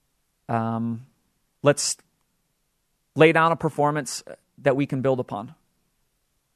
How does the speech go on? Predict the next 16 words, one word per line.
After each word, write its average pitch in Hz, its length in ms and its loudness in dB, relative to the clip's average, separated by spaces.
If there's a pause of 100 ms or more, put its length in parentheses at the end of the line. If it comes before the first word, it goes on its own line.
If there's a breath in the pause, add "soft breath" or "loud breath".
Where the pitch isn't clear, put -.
(300)
If - 160 -12
they're 151 200 6
looking 151 240 0
in 143 60 -2
the 139 60 -2
mirror, 143 220 2
they 135 140 2
say, 127 420 0
"We 175 100 4
just 185 140 2
gotta 170 160 4
make 160 220 -2 (180)
some 156 220 0
of - 20 2
these 147 160 0
threes. 147 420 -2